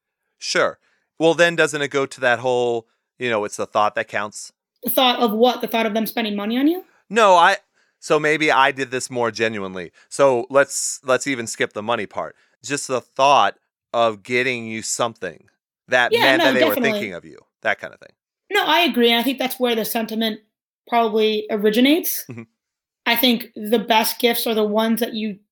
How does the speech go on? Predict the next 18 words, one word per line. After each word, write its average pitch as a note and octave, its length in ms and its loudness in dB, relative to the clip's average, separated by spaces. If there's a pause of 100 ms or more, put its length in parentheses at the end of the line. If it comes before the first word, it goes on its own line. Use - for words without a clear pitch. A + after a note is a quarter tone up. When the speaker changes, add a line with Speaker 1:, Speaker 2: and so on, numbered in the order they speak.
(180)
Speaker 2:
don't A3+ 260 2
expect - 480 -2
anything A3 400 2
in G#3+ 140 0
return. A#3 580 0 (380)
Speaker 1:
Sure. - 220 -4 (500)
Speaker 2:
So A3+ 420 4
when B3 140 4
I C4+ 120 4
give B3+ 180 4
a B3+ 40 4
gift, A#3 300 0
it's A3+ 180 -2
very A3+ 200 0
much, A3 540 -4 (420)
I'm A#3 160 2
not A#3 180 2
expecting A3 720 -4